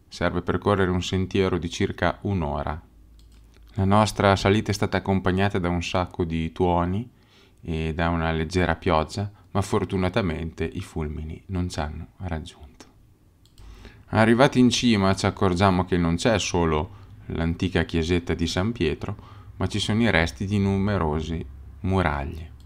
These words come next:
Nel sud Italia spesso questi muretti fatti con pietre a secco si chiamano, vengono chiamate armaciere. Questi muretti hanno di solito la funzione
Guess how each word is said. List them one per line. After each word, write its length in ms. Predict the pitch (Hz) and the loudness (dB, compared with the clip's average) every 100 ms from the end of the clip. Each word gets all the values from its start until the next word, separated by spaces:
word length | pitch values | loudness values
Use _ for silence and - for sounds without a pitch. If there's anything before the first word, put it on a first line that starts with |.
| - - - | -20 -20 -6
Nel 160 | 98 95 | 0 0
sud 300 | - 110 98 | 0 0 0
Italia 460 | 98 104 104 107 | 2 6 8 6
spesso 760 | 104 - 101 - - 95 87 82 | 2 4 2 4 2 4 4 0
questi 280 | - 92 - | 0 0 0
muretti 680 | 95 95 98 95 - 80 78 | 0 4 4 4 0 -2 -2
fatti 300 | 73 80 - | -2 -6 -4
con 180 | 87 85 | -4 -2
pietre 300 | - 85 - | -2 -4 -2
a 40 | |
secco 360 | 85 - 87 - | -2 0 0 -2
si 160 | 98 87 | -4 -4
chiamano, 520 | 82 82 85 87 87 - - - - | -2 -2 0 -2 -4 -10 -20 -20 -8
vengono 280 | - 101 95 | -2 0 2
chiamate 600 | 98 98 98 98 101 98 | 2 2 2 4 4 4
armaciere. 960 | - 95 90 85 - - 73 71 76 76 - - - - - - - - | 2 2 4 0 -2 -4 -4 -4 -4 -6 -12 -20 -20 -20 -20 -20 -20 -20
Questi 260 | - 104 - | -4 -4 0
muretti 380 | 110 110 127 131 | 2 4 6 4
hanno 180 | 117 98 | 4 2
di 60 | |
solito 880 | 90 101 95 92 98 92 87 85 - - | 0 2 2 2 2 4 4 2 -4 -8
la 140 | 90 | -8
funzione 840 | 85 87 85 95 85 78 78 76 | -2 -2 -2 0 0 0 -2 -6